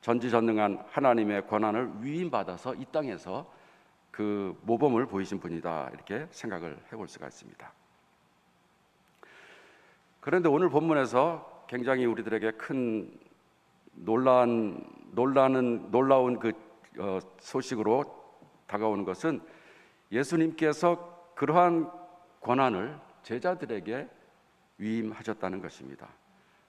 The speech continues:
하나님께서 주신 권한을 예수께서 온전히 받아서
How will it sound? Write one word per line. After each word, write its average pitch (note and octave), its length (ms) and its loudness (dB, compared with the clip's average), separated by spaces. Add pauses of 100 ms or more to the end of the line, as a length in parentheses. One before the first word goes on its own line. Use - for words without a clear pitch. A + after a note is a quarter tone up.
하나님께서 D3+ 1120 0
주신 B2+ 280 -4
권한을 A#2+ 400 4
예수께서 B2 760 -2
온전히 D3 440 -2
받아서 G#2 600 -4